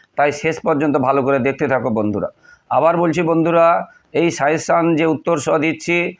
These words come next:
তোমাদের পরীক্ষাতে কিন্তু আমি দায়িত্ব নিয়ে বলছি, গ্যারেন্টি দিয়ে বলছি, তোমাদের পরীক্ষায় সমস্ত প্রশ্ন কমন পেয়ে যাবে, তাই প্রথম থেকে শেষ পর্যন্ত মন দিয়ে দেখতে থাকো বন্ধুরা।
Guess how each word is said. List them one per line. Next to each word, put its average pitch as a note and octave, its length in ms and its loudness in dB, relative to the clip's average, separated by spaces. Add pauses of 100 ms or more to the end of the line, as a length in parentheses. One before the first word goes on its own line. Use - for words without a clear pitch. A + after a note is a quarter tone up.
(260)
তোমাদের D3+ 360 0
পরীক্ষাতে D#3 540 -2
কিন্তু E3+ 460 0 (280)
আমি D#3 220 0
দায়িত্ব D3+ 380 0
নিয়ে E3+ 140 0
বলছি, E3 440 -2
গ্যারেন্টি D#3 440 0
দিয়ে E3+ 120 0
বলছি, E3+ 280 0
তোমাদের D#3 340 0
পরীক্ষায় D3+ 380 -2
সমস্ত E3+ 340 -2
প্রশ্ন D3+ 380 -2
কমন D3 320 0
পেয়ে E3+ 140 -2
যাবে, F3 340 0 (320)
তাই D#3 220 2
প্রথম D#3 340 -2
থেকে D#3 200 -2
শেষ D#3 220 -4
পর্যন্ত C#3 340 0
মন C#3 260 2
দিয়ে E3+ 120 0
দেখতে D3 260 -2
থাকো B2+ 220 -2
বন্ধুরা। G2+ 380 -2